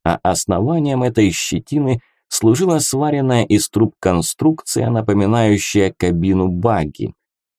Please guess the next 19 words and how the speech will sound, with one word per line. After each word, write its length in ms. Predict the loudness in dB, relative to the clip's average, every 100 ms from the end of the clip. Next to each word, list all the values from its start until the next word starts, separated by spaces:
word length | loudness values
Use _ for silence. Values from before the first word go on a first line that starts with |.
| _ _ -2
Выскочившие 960 | 0 2 2 0 0 0 -4 -2 -2
из 120 | -2 0
бронетехники 840 | 0 0 0 0 -2 0 -2 -2
бойцы 680 | 0 0 0 -2 0 2 0 -4
разделились 800 | -2 -2 -2 0 0 2 0 2
на 200 | 2 2
две 340 | 0 0 2
группы. 680 | 2 2 2 0 _ -4 -4 _ _ _
Часть 360 | -4 -2 -2 -4 -6
заняла 520 | -2 0 0 0 -2
позиции 600 | 0 0 0 -2 0 0
по 200 | 2 0
периметру 640 | 0 0 2 2 0 -2 -2
боевых 580 | 0 0 0 0 -2 -4
машин, 480 | -6 -4 -2 -2 -6 _ _
а 160 | -4 -4
часть 460 | -2 -2 -2 -2 _
устремилась 760 | -4 -2 -2 -2 0 0 0 0
на 140 | 0